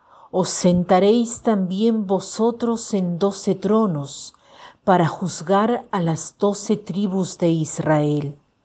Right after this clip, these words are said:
Y todo aquel que haya dejado casas, hermanos, hermanas, padre, madre,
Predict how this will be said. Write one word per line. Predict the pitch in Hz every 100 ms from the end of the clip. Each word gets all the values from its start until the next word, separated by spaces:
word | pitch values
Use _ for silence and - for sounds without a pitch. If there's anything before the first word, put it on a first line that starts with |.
| _ _ _ _ _ _ _ _ _
Y | 233
todo | - 277 277 294 262
aquel | 247 247 254 262 262
que | 240 220
haya | 226 233 240
dejado | 214 202 - - 226 214 214
casas, | - 214 214 214 - 151 143 - - _ _ _
hermanos, | 208 185 170 202 220 208 160 147 - - _
hermanas, | 180 165 180 214 214 151 143 - - - - _ _ _
padre, | 214 220 202 151 143 156 - _
madre, | 180 190 208 226 160 143 143